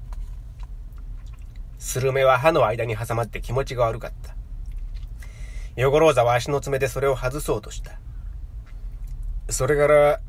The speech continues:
今俺とお前のいるこの建物は白ひげ様と呼ばれているんだ。この白ひげ様もさっきのガタロ宿りも、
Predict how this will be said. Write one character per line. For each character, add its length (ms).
今 320
俺 260
と 160
お 60
前 180
の 80
い 80
る 80
こ 160
の 100
建 220
物 220
は 180
白 400
ひ 120
げ 100
様 200
と 100
呼 60
ば 80
れ 60
て 100
い 40
る 100
ん 60
だ。 180
こ 160
の 100
白 280
ひ 100
げ 100
様 220
も 260
さ 180
っ 60
き 120
の 120
ガ 120
タ 120
ロ 80
宿 160
り 80
も、 240